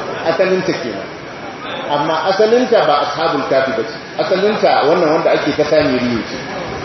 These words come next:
Saboda haka kada, abin da ya sa na faɗa wannan saboda malaman tafsiri sun faɗa. Kuma alhamdulillah wannan abin duk yanzu duk waɗanda ma suke yi yana dai ɗan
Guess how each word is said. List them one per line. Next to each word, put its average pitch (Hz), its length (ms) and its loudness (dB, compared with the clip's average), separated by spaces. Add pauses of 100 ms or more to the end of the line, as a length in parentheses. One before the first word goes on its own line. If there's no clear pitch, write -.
Saboda 156 260 4
haka 151 160 0
kada, 190 240 2
abin 208 180 2
da 202 80 4
ya 190 60 4
sa 196 160 4
na 185 80 4
faɗa 185 80 2
wannan 185 240 2
saboda 170 180 4
malaman 139 380 2
tafsiri 143 400 0
sun - 160 -2
faɗa. - 560 0
Kuma 202 160 2
alhamdulillah 180 480 2
wannan 170 160 2
abin 151 240 2
duk 175 80 0
yanzu 143 220 2
duk 160 140 2 (280)
waɗanda 147 240 2
ma 139 80 4
suke 143 240 0
yi 143 160 2
yana 147 160 2
dai 139 160 0
ɗan 151 100 2